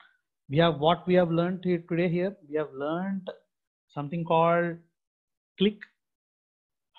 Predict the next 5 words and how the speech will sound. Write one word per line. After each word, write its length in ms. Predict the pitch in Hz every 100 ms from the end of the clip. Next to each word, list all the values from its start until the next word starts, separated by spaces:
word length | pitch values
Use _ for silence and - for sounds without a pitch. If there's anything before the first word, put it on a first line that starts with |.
| -
hotkey, 540 | 147 - - 185 202 - _ _ _ _ _ _
and 160 | 151 160
type 240 | 117 113
into 220 | 123 123
activities. 580 | 117 - 113 104 92 _